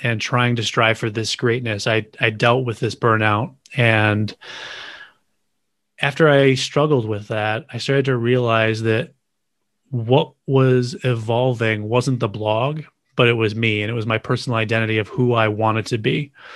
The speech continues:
I slowly began to lose interest in the topics I had started writing about, and things like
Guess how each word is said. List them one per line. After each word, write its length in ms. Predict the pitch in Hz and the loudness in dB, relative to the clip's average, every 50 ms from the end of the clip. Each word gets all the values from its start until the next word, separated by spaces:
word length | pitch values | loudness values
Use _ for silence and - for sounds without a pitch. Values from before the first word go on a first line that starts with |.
| - - - - _ _ _ _ _ 135 | -20 -20 -20 -20 _ _ _ _ _ -4
I 100 | 127 113 | -2 -2
slowly 420 | - - - 135 143 147 156 151 | -2 -2 0 2 2 2 2 2
began 400 | 143 135 131 127 127 123 123 123 | 2 2 2 2 2 2 2 0
to 160 | 127 - 120 | 0 -2 -4
lose 360 | 113 110 117 120 120 120 120 | -2 0 0 2 2 0 0
interest 400 | - 127 113 - 127 123 120 - | -4 -6 -6 -4 -4 -4 -4 -4
in 80 | 131 120 | -4 -4
the 80 | 113 107 | -4 -6
topics 480 | - - 117 110 107 - 127 123 - | -4 -2 -2 -2 0 -2 -4 -4 -2
I 60 | 123 | -2
had 160 | 110 110 110 - | -2 -2 -4 -4
started 300 | - - 117 113 110 104 | -4 -2 -2 -2 -2 -2
writing 340 | 104 110 107 110 120 127 | -2 -2 -2 0 0 0
about, 420 | 131 131 143 143 151 160 180 190 - _ _ _ _ _ - - | 0 0 0 0 0 0 -2 -4 -10 _ _ _ _ _ -6 -2
and 720 | 123 117 117 113 113 113 113 110 110 110 110 107 - - - _ - - - - - - - - - _ | 0 0 2 2 2 2 2 0 0 -2 -2 -4 -6 -10 -16 _ -20 -20 -20 -20 -20 -20 -20 -20 -12 _
things 320 | - 143 135 139 135 127 | 2 4 4 4 4 4
like 400 | 127 120 120 117 117 110 - | 4 4 4 4 2 0 -2